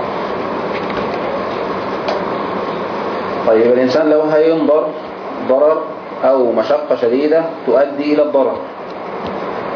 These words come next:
يبقى ساعتها يبقى دوت من الضرورات اللي تبيح المحظورات، فممكن يبقى ساعتها مباح ليه بعض المحظورات،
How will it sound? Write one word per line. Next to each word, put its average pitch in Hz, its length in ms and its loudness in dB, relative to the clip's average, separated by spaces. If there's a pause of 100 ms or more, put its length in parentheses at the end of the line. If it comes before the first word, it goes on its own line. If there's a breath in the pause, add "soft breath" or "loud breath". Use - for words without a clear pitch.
(460)
يبقى 117 180 4
ساعتها 151 440 4 (880)
يبقى 113 180 4
دوت 131 300 4
من 147 120 2
الضرورات 139 600 4
اللي 147 100 2 (240)
تبيح 156 260 2
المحظورات، 127 760 4 (1600)
فممكن 131 460 4
يبقى 139 360 4 (580)
ساعتها 139 420 2
مباح 143 580 4
ليه 156 280 4 (560)
بعض 143 280 2
المحظورات، 127 720 4